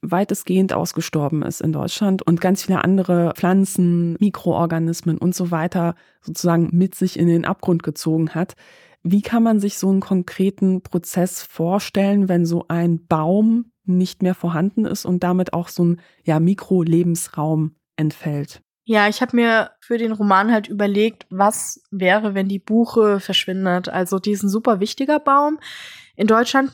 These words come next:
Speaker 2: Lange haben wir auch gesagt, ja, Klimabaum, die kann irgendwie alles ab, heiß, kalt, trocken und so. Und jetzt merken wir so, ach, kann sie ja doch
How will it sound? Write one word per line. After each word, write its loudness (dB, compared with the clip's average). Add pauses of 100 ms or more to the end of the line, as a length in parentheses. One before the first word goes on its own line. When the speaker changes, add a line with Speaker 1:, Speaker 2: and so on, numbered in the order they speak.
Speaker 2:
Lange 4
haben 0
wir 4
auch 0
gesagt, -4
ja, 4
Klimabaum, 2
die -4
kann -2
irgendwie 2
alles 0
ab, -4
heiß, -2
kalt, 0
trocken -2
und 2
so. 4
Und 2
jetzt 0
merken -2
wir -2
so, -2
ach, 0
kann -4
sie -2
ja -2
doch -8